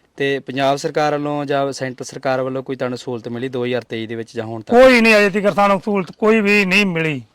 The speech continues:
Speaker 1: ਠੀਕ ਹੈ ਜੀ।
Speaker 2: ਸਾਨੂੰ।
Speaker 1: ਨਹੀਂ, ਜ਼ਮੀਨ ਦਾ ਜਿਹੜਾ ਤੁਹਾਨੂੰ ਕੋਈ ਛੇ ਕਨਾਲਾਂ ਤੁਸੀਂ
Speaker 2: ਉਹ
Speaker 1: ਦੱਸਦੇ
Speaker 2: ਛੇ
Speaker 1: ਪਏ ਹੋ।
Speaker 2: ਕਨਾਲਾਂ ਦਾ ਉਹ ਖਰਾਬਾ ਮਿਲਿਆ ਸਾਨੂੰ
Speaker 1: ਹੂੰ।
Speaker 2: ਪਿਛਲੀ ਗਿਆਰਾਂ ਤੇਈ ਚ।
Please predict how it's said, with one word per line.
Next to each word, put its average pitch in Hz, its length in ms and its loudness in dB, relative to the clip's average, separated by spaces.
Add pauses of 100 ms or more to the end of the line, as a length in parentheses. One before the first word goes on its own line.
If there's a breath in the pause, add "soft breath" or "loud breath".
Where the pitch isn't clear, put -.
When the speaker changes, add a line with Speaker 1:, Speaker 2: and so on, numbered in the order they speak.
Speaker 1:
ਠੀਕ 120 260 -10
ਹੈ 117 60 -10
ਜੀ। 107 100 -16 (760)
Speaker 2:
ਸਾਨੂੰ। 147 240 -2
Speaker 1:
ਨਹੀਂ, 131 80 -10
ਜ਼ਮੀਨ 127 360 -6
ਦਾ 139 180 0
ਜਿਹੜਾ 135 180 -2
ਤੁਹਾਨੂੰ 127 240 -6
ਕੋਈ 127 100 -12
ਛੇ 123 200 -6
ਕਨਾਲਾਂ 120 200 -6
ਤੁਸੀਂ 120 240 -12
Speaker 2:
ਉਹ - 0 -
Speaker 1:
ਦੱਸਦੇ 220 280 4
Speaker 2:
ਛੇ 233 120 2
Speaker 1:
ਪਏ 233 60 6
ਹੋ। 233 60 4
Speaker 2:
ਕਨਾਲਾਂ 240 300 8
ਦਾ 240 60 8
ਉਹ 240 340 6
ਖਰਾਬਾ 208 440 6
ਮਿਲਿਆ 196 280 6
ਸਾਨੂੰ 185 400 2 (240)
Speaker 1:
ਹੂੰ। 117 200 -10
Speaker 2:
ਪਿਛਲੀ 190 280 2
ਗਿਆਰਾਂ 185 200 6
ਤੇਈ 190 300 4
ਚ। 180 80 0